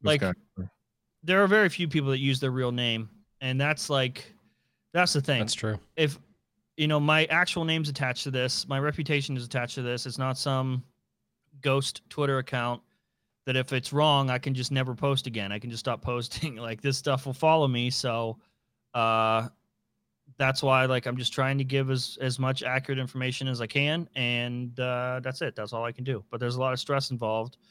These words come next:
Speaker 2: Um, and, you know, a lot of the sources, they work from all over the world. They're not in the same time zone, so, you know, if I'm talking to supply chain people, they're in China, and then, you know, I'm talking to them at four o'clock in the morning,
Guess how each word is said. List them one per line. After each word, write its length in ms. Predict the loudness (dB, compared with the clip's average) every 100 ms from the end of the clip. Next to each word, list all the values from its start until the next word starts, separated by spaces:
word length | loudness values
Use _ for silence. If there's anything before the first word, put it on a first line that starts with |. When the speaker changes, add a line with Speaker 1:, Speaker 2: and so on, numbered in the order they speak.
| _ _ _ _ -6
Speaker 2:
Um, 680 | -4 -2 -2 -2 -2 -6 -10 _ _ _ _ _ _ -4
and, 240 | -2 0 2
you 80 |
know, 200 | 2 2
a 20 | 4
lot 180 | 4
of 60 | 4
the 60 | 2
sources, 600 | 0 0 2 2 0 0
they 100 | -2
work 220 | 0 -2
from 140 | -2 0
all 180 | 2
over 200 | 2 0
the 80 | -4
world. 340 | -4 -6 -6 -6
They're 120 | -4
not 100 | -2
in 60 | -2
the 60 | -2
same 260 | -2 -2
time 300 | 0 0 0
zone, 300 | -2 -4 -4
so, 420 | -4 -2 -2 -4 -8 _ _ _ _ -6
you 40 |
know, 60 | -6
if 80 |
I'm 60 | 0
talking 220 | 2 2
to 60 | 2
supply 360 | -2 2 2 4
chain 240 | 0 0
people, 380 | -2 -2 -2 0
they're 280 | 2 2 4
in 100 | 2
China, 500 | 0 0 0 -2 -4
and 180 | -4 0
then, 280 | 0 0 0
you 100 | 0
know, 220 | 0 -2
I'm 120 | -2
talking 260 | 0 0 0
to 60 |
them 180 | 0 -2
at 80 | -4
four 220 | -4 -2
o'clock 220 | 2 0
in 60 | 2
the 60 | -2
morning, 240 | -2